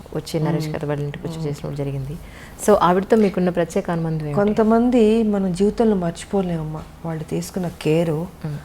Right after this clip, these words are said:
Speaker 2: ఒక తల్లిగా ఆవిడ నన్ను, చిన్నపిల్లని కృష్ణ గారి పక్కన, చాలా యంగ్.
Speaker 1: మ్మ్.
Speaker 2: I think, ఆ,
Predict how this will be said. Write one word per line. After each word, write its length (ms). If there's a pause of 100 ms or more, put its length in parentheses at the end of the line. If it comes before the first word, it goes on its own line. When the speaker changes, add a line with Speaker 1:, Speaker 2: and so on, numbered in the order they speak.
(400)
Speaker 2:
ఒక 120
తల్లిగా 600
ఆవిడ 280
నన్ను, 440 (920)
చిన్నపిల్లని 540
కృష్ణ 320
గారి 180
పక్కన, 380
చాలా 640
యంగ్. 340
Speaker 1:
మ్మ్. 360 (420)
Speaker 2:
I 380
think, 120 (120)
ఆ, 380